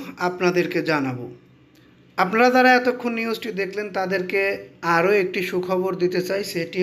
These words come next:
হলো রাষ্ট্রপতির বরাত দিয়ে একটি নিউজ প্রকাশিত হয়েছে, যেখানে বলা হয়েছে প্রত্যেকটি ব্যাংকের গ্রাহকদের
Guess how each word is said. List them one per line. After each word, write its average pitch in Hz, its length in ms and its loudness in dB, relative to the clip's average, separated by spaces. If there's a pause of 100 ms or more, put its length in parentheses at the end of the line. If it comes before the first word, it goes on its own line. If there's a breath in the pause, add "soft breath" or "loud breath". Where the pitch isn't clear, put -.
হলো 170 180 2 (1040 loud breath)
রাষ্ট্রপতির 233 840 2 (520)
বরাত 196 340 6 (100)
দিয়ে 170 220 2 (220)
একটি 180 200 -2 (120)
নিউজ 185 220 0 (120)
প্রকাশিত 208 480 -2 (120)
হয়েছে, 208 280 0 (140)
যেখানে 185 280 2 (140)
বলা 170 200 4
হয়েছে 180 440 0 (600 loud breath)
প্রত্যেকটি 226 560 0 (120)
ব্যাংকের 208 380 2 (140)
গ্রাহকদের 180 640 4